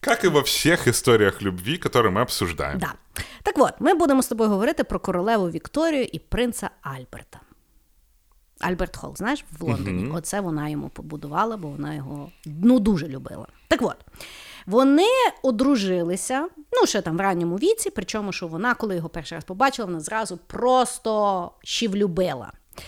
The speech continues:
Speaker 2: Е, причому, що він не був найкращою партією для неї в той час, але, бо в нього там якось бабла не дуже було, там ще щось там в нього там, е, з родословною трошки
Speaker 1: Мгм.
Speaker 2: там храмала.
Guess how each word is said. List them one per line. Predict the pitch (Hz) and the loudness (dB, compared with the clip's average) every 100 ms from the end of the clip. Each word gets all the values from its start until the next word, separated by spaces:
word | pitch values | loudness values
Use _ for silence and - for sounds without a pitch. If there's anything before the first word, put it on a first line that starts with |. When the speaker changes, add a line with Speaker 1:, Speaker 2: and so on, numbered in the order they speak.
| - - - - - - | -20 -18 -18 -18 -10 -4
Speaker 2:
Е, | 175 170 170 | -2 0 -2
причому, | - 269 370 285 269 | -2 4 6 6 4
що | - 220 208 | 2 2 2
він | 269 311 294 | 2 4 4
не | 277 | 4
був | 254 262 | 2 2
найкращою | 214 202 - 190 - 190 185 | 2 -2 0 0 0 -4 -2
партією | 165 147 - 175 | -2 -2 -4 -4
для | 180 196 | -4 -4
неї | 208 262 403 - _ _ | -2 -4 -6 -12 _ _
в | - | 0
той | 247 | 0
час, | 240 311 453 - _ _ _ _ _ _ _ - - | 0 -2 -4 -10 _ _ _ _ _ _ _ -12 2
але, | 226 302 311 269 - | 6 6 6 4 0
бо | 196 | -2
в | 208 | 0
нього | 226 196 | 2 2
там | 175 | 0
якось | 165 170 175 | -2 -6 -2
бабла | 190 190 370 | 0 6 6
не | 392 | 6
дуже | 294 277 262 | 4 2 0
було, | 240 214 | 2 0
там | 196 165 | 0 -4
ще | 151 | -6
щось | 156 | -10
там | - 156 | -8 -4
в | |
нього | 151 156 | -4 -4
там, | 147 151 151 151 - | -8 -8 -8 -8 -8
е, | |
з | 151 | -4
родословною | 202 208 339 370 302 269 240 226 214 | -2 0 4 6 6 6 6 4 2
трошки | - 208 | 0 2
Speaker 1:
Мгм. | 117 | 2
Speaker 2:
там | 160 190 | 2 0
храмала. | - 214 196 185 | 2 2 4 2